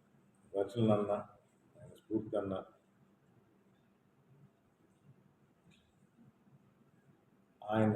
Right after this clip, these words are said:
స్ఫూర్తి తీసుకునే రాజకీయంలో ఎలా ముందుకు వెళ్ళాలి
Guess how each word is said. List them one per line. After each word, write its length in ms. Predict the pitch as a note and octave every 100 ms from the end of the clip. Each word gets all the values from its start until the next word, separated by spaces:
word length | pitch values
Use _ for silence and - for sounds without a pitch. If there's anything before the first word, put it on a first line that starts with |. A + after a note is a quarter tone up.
| -
స్ఫూర్తి 540 | - A2 A#2+ A#2+ - A#2+ A#2+ - _ _ _ - - - - _ _ _ _ _ _ _ _ _ _
తీసుకునే 480 | A#2 A#2 B2 A#2 A#2 F2+ - - _ _ - - - - -
రాజకీయంలో 540 | G#2 A2+ A#2 A#2 A2+ G#2+ G2
ఎలా 160 | A2 G#2 - - - _ -
ముందుకు 260 | G#2 G#2+ G#2
వెళ్ళాలి 380 | G2 G2 F#2